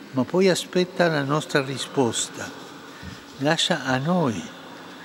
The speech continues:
la libertà di seguire le sue buone ispirazioni,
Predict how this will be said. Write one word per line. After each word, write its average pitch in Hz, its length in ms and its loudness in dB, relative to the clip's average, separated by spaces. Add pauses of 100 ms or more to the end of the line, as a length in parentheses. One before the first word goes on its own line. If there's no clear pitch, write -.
(460)
la 139 140 4
libertà 170 800 4 (220)
di 135 120 0
seguire 180 640 6
le 151 200 4
sue 156 300 4
buone 165 320 4
ispirazioni, 139 920 4